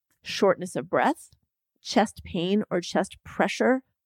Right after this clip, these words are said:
altered mental status. You feel confused. And this is important for a partner or someone else in your life to know these symptoms, 'cause you might be confused and you might not recognize what's going on. Hopefully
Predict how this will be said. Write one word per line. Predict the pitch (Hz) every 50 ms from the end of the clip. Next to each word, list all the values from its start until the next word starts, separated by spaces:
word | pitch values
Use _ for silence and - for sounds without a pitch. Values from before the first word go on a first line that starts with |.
| _ -
altered | 196 202 233 220 247 220 196
mental | 202 202 202 233 - 196 202
status. | - - 156 123 113 123 - - -
You | 190
feel | 180 - - 170 175
confused. | - - 208 175 190 - - - 196 196 180 139 - - - -
And | 175 180
this | 208 233 -
is | 254
important | 247 262 254 - 311 277 - 254
for | 302 254
a | 254
partner | - - - 294 320 - - 262 226 202 165 160 147 - -
or | - 185 180 190
someone | - - 226 208 208 185 -
else | - 185 196 - 208
in | 180
your | 175 175 170
life | 156 139 151 - -
to | - 185
know | 180 175 175 170 165 160 156 165 - _ _ _ _ _ _
these | - 190 185 175
symptoms, | - - 175 160 - 156 131 180 -
'cause | - 196 190 190
you | 208 254 277
might | 294 240 165 - -
be | 175 190 190
confused | 175 208 175 190 - 165 180 180 160
and | 175
you | 175 170
might | 170 165 -
not | - 175 147 - _ _ - - -
recognize | 180 202 220 - 214 185 165 123 123 147 -
what's | 156 - -
going | - 165 143 143 110 104
on. | 113 160 220
Hopefully | 214 156 - - 117 127 90 -